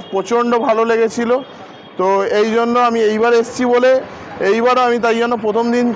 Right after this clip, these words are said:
চলে এসেছি মাসির হোটেলে। তো চলো মাসির হোটেলে ঢুকি, মাসির হোটেলে কি খাই না খাই সব তোমাদের সাথে শেয়ার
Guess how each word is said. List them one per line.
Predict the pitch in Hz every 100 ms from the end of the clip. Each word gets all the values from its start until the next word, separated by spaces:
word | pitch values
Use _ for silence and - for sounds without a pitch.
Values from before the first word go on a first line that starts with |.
| -
চলে | 220 233 240
এসেছি | - 254 220
মাসির | 202 247 240 220
হোটেলে। | 196 175 123 - - - - - - - -
তো | 208 - 226
চলো | 233 254 226
মাসির | 202 220 233
হোটেলে | 240 240 240 233
ঢুকি, | 208 190 254 294 - - -
মাসির | 185 202 233
হোটেলে | 226 240 226
কি | 226 208 -
খাই | 214 226 226
না | 220
খাই | 240 269 - -
সব | 240 240
তোমাদের | 240 233 233 233
সাথে | 233 226
শেয়ার | 233 233